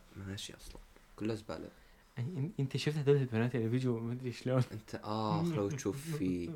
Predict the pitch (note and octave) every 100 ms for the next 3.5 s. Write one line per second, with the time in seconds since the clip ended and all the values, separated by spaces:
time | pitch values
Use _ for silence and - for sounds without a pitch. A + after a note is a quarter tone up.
0 | - - - - - - - D3+ E3+ E3+
1 | E3+ F3+ F#3 F#3+ F#3+ F3 C#3 F3+ D#3+ F3+
2 | F3+ D#3+ F3 E3 E3+ D#3 C#3+ C#3 C3+ C3+
3 | C3+ C3 - C#3 C#3